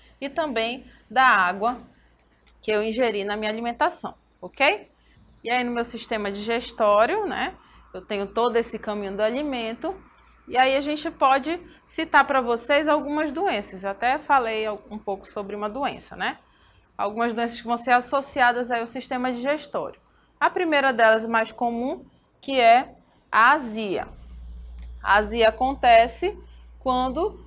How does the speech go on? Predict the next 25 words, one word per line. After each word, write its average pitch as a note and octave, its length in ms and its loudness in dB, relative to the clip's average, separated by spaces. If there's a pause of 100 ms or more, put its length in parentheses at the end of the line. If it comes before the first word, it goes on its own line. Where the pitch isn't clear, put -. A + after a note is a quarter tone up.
(100)
fica C4+ 200 -2
aquela C4 300 4
queimação, C4 1120 0
né, G#3 260 -2
aqui A3 380 -6 (340)
no G#3 80 -2
nosso G3 420 0
esôfago, A3 1040 2 (200)
e F#3+ 60 -6
é G3 200 -2
incomo-, G3+ 420 0
chega G3+ 200 -4
a G#3 40 -2
incomodar G3+ 420 0
até A#3 200 0
um A#3+ 60 -4
pouco G#3+ 260 -4
a F#3+ 40 0
garganta. F#3+ 720 -4 (400)
Então, A3+ 280 -4
a A#3 100 6
azia B3 300 2
ela B3+ 180 6
pode B3+ 320 0
acontecer B3 800 -4